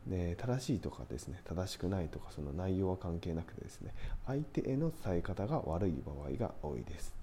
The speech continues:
えー、親しい、えー、関係性がある場合でもですね、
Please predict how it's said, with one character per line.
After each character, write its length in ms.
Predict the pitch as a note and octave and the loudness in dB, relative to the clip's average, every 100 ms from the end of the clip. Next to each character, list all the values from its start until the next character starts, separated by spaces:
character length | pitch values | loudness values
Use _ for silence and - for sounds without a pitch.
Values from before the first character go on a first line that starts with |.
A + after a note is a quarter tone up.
| - - - - | -6 -8 -12 -6
え 1040 | F#2+ F#2 E2+ E2 D#2 D#2+ D#2 D2 D2+ D#2+ - - - | 2 4 6 6 8 6 6 2 0 -2 -6 -10 -14
ー、 60 | - - - - - | -16 -16 -16 -10 2
親 100 | D3+ | 2
し 260 | - D3+ | 4 4
い、 60 | D#2+ | 4
え 40 | - F2 E2 D#2+ E2 D#2+ | 4 4 4 4 4 2
ー、 40 | |
関 280 | - G#2+ G#2 - | 0 0 0 2
係 380 | G2 F2 E2 - - | 4 6 4 0 -6
性 320 | - G2 E2+ | 0 2 4
が 180 | F2 - | 2 2
あ 100 | A2+ | 4
る 140 | B2+ E2+ | 6 6
場 200 | E2+ F2 | 4 4
合 100 | F2 | 4
で 180 | F#2+ F#2 | 4 2
も 100 | - | 0
で 100 | - | -6
す 140 | - | -4
ね、 260 | E2+ E2+ | 0 0